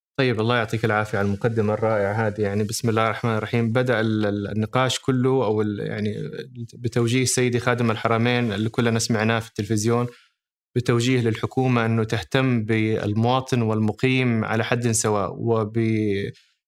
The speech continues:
يعني خدمات ال-، التي تمس الإنسان. آه، ومن هنا تشكلت عدة لجان لإدارة الأزمة. وقبل ما أخوض في لجنة سكن العمالة، أنا ك-، يعني شخصيا من الذي رأيته من خلال عملي مع اللجنة ومن خلال عملي في الوزارة ومن خلال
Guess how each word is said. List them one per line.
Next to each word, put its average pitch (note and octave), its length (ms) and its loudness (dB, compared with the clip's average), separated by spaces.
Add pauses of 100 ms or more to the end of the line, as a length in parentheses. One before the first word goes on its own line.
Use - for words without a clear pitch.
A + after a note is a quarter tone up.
يعني A2 380 0
خدمات B2+ 600 0
ال-، A2 240 0
التي A2+ 320 0
تمس B2 340 0
الإنسان. G#2 460 0 (640)
آه، A2 200 -2
ومن C3 260 2
هنا D3+ 160 2
تشكلت C#3 540 0
عدة B2+ 320 2
لجان A#2+ 380 2
لإدارة A2 460 2
الأزمة. A#2 380 2
وقبل A#2+ 720 0
ما B2 160 2
أخوض B2+ 300 0
في A2+ 300 0
لجنة B2 200 2
سكن A#2+ 300 0
العمالة، A2+ 520 2 (680)
أنا C#3 220 2
ك-، - 180 -4
يعني A2 760 0
شخصيا B2 520 0
من A2+ 120 2
الذي B2 340 2
رأيته B2 400 0
من A2+ 100 0
خلال B2 320 0
عملي A#2+ 320 2
مع A2 180 0
اللجنة A2 420 2
ومن A2 120 -2
خلال A#2+ 280 0
عملي A#2+ 300 2
في A2+ 440 0
الوزارة G#2+ 520 0
ومن A2+ 260 -2
خلال A#2+ 600 0